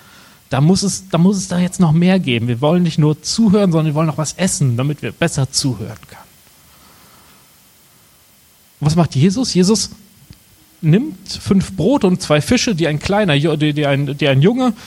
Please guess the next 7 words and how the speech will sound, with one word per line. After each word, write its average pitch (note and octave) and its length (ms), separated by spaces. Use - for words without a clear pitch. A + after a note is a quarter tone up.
sehr B2+ 140
wahrscheinlich C#3+ 280
sein C3 140
Abendessen, F3 680
ähm, D#3+ 480
dabei E3+ 360
hat, - 400